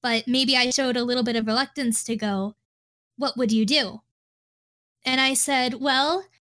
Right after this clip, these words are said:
if it's, if it's in terms of fast food, I would say, does it really make a difference whether or not we order the food together? What matters is, and what I think is important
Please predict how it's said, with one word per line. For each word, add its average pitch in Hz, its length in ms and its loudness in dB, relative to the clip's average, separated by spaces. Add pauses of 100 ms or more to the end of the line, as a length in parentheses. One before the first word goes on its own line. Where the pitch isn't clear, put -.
(960)
if 285 200 -2
it's, 277 380 0
if 285 180 -2
it's 311 140 2
in 294 120 0
terms 277 260 0
of 247 120 -2
fast 262 340 0
food, 294 280 0
I 240 120 0
would 247 160 0
say, 226 520 0 (160)
does 254 220 0
it 240 120 0
really 285 400 0
make 269 240 -2
a 262 60 -2
difference 220 640 -2
whether 240 320 0
or 233 60 2
not 208 260 0
we 233 200 -2
order 233 220 0
the 202 120 -2
food 214 260 -4
together? 240 400 -2
What 196 160 -2
matters 254 460 2
is, 202 360 -4 (1120)
and 233 140 0
what 233 120 2
I 247 120 2
think 254 220 -2
is 226 140 -2
important 220 580 0